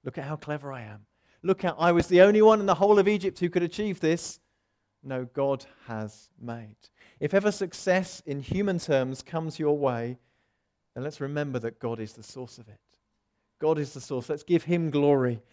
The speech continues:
Let's honor him. Let's not demean ourselves and pretend that we weren't involved. We were involved. If someone congratulates you for doing something well, say,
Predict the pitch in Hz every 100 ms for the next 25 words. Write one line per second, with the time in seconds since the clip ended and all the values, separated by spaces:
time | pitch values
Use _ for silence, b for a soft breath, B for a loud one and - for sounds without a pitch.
0 | b 156 165 156 160 151 156 165 196 240
1 | - 180 - 180 185 180 165 151 160 143
2 | 139 147 160 147 b b _ 143 - 175
3 | 170 156 165 151 156 151 151 143 147 135
4 | 135 202 247 262 196 143 123 110 - 165
5 | - 208 190 185 185 208 - 180 156 147
6 | 139 151 156 156 165 165 185 147 139 180
7 | 190